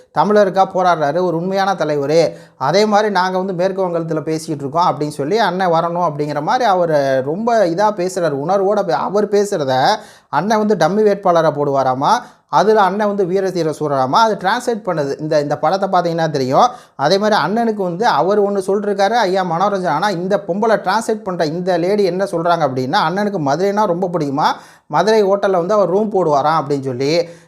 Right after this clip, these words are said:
எந்த, எந்த மாதிரியான ஒரு வன்மத்தை வந்து கொட்டுறாங்க அப்படின்னு சொல்லி பாருங்க. மே பதினெண்டு நிகழ்வுல நம்மளுக்கா பேசின ஒரு ம-, ஐயா, உம், அ, மனோரஞ்சன் அவர்கள் பேச எப்படி ட்ரோல் பண்றாங்க அப்படின்னு சொல்லி பாருங்க.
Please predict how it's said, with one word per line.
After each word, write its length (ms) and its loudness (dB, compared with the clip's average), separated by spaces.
எந்த, 320 0
எந்த 380 2
மாதிரியான 440 2
ஒரு 140 0
வன்மத்தை 440 -2
வந்து 180 -4
கொட்டுறாங்க 500 -2
அப்படின்னு 160 -4
சொல்லி 200 -6
பாருங்க. 280 -2
மே 220 -2
பதினெண்டு 380 -2
நிகழ்வுல 540 -2
நம்மளுக்கா 540 0
பேசின 360 -4
ஒரு 160 0
ம-, 280 0
ஐயா, 420 0
உம், 300 -8
அ, 340 -2
மனோரஞ்சன் 480 0
அவர்கள் 380 0
பேச 280 -2
எப்படி 260 0
ட்ரோல் 260 0
பண்றாங்க 400 -2
அப்படின்னு 180 -4
சொல்லி 160 -4
பாருங்க. 420 -4